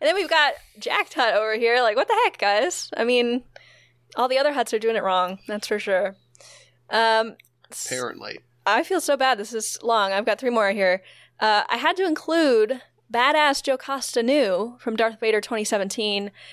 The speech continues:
Speaker 1: issue number ten.
Speaker 2: Mm.
Speaker 1: When I was reading this for the first time, it was a,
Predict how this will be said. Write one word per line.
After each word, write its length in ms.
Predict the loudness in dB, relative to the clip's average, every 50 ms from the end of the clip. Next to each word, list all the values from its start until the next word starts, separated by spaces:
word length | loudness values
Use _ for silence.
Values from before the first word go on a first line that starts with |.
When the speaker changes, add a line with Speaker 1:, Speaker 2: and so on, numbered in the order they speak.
| -16 -6 -4
Speaker 1:
issue 220 | -2 0 0 2
number 280 | 2 2 2 2 0 -2
ten. 580 | -4 -8 -6 -2 0 2 4 2 2 0 -2
Speaker 2:
Mm. 120 | -6 -8 -10 -12 -18 -20 -20 -20 -8 _
Speaker 1:
When 100 | 0 2
I 120 | 4 4
was 180 | 4 2 2 -2
reading 340 | -4 -2 0 2 2 2 2
this 200 | 2 0 0 0
for 100 | 0 0
the 80 | 0
first 300 | 2 2 0 0 0 -2
time, 300 | 0 0 2 2 2 2
it 80 | 0 0
was 180 | -2 -2 -4 -8 -12 _ _ _ _
a, 60 | -6